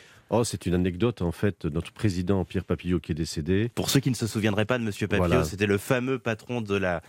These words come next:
Speaker 2: source Rosanna.
Speaker 1: Rosanna, voilà.
Speaker 2: On le voyait régulièrement
Speaker 1: Exact-,
Speaker 2: à la télé, il est
Speaker 1: exactement.
Speaker 2: malheureusement décédé il y a quelques années.
Speaker 1: Et donc un matin, il arrive et, euh, avec une mine, effectivement, de,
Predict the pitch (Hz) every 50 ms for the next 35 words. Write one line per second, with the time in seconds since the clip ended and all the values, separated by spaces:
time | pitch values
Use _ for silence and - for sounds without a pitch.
0 | - - - - - - 135 - - - 113 92 87 101 127 139 123 120 127 120
1 | 120 120 123 98 90 82 80 - - 78 87 101 95 90 95 104 101 113 117 104
2 | 87 78 82 90 113 113 117 107 107 104 107 113 113 104 101 101 101 98 101 113
3 | 110 98 92 95 92 92 90 98 92 101 107 101 95 90 - - 87 92 101 95
4 | 90 85 - 82 85 - 92 85 82 82 78 78 73 - - - - 90 117 120
5 | 113 120 113 110 110 107 - 127 123 120 104 101 92 90 87 82 92 110 131 143
6 | 104 90 87 82 78 76 76 73 71 62 58 73 85 85 - - 82 82 76 76
7 | 80 90 92 90 85 78 73 69 - - - _ - 85 82 85 87 82 76 76
8 | 71 -